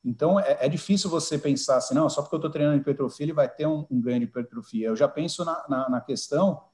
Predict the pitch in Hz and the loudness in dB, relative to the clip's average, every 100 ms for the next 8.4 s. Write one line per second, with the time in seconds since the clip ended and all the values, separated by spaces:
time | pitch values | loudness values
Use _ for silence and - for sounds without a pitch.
0 | _ _ 117 143 143 143 127 185 226 - | _ _ -2 2 4 4 4 4 0 0
1 | 226 - 143 147 190 269 240 - _ _ | 0 0 -2 -2 0 0 -2 -8 _ _
2 | - 123 151 - 139 131 117 123 175 147 | -2 0 2 0 0 2 2 2 0 0
3 | 131 120 123 123 123 120 110 143 240 - | -2 0 2 2 0 -2 0 0 -2 -6
4 | _ 135 131 143 190 214 196 214 202 214 | _ -4 2 4 4 2 0 2 4 4
5 | 220 - - 190 202 214 160 131 - - | 0 -4 0 2 2 0 2 0 -2 0
6 | 165 214 180 196 160 143 127 120 127 127 | 2 4 4 2 0 -2 -2 -4 -2 0
7 | 123 - - - 123 123 120 120 117 107 | -2 -4 -8 -10 -6 -2 0 2 0 -2
8 | 123 120 - | -2 -2 -4